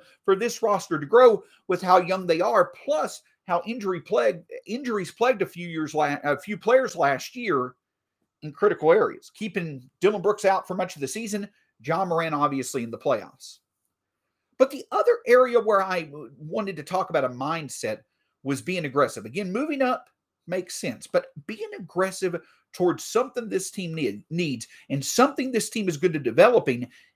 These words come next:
is shooting upside. And the fact is, is that the Grizzlies at twenty-two and twenty-nine, there are several players who have good shooting upside that the Grizzlies could make a run for.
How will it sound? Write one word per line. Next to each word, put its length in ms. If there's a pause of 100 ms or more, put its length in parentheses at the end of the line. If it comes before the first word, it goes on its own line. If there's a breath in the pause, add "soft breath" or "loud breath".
(180)
is 460 (100)
shooting 400
upside. 460 (580)
And 120
the 60
fact 400
is, 240
is 80
that 140
the 60
Grizzlies 460
at 120
twenty-two 580
and 120
twenty-nine, 760 (320 soft breath)
there 200
are 160
several 640
players 760 (840)
who 180
have 340
good 340
shooting 480
upside 600 (260 loud breath)
that 180
the 60
Grizzlies 600
could 180
make 180
a 80
run 280
for. 320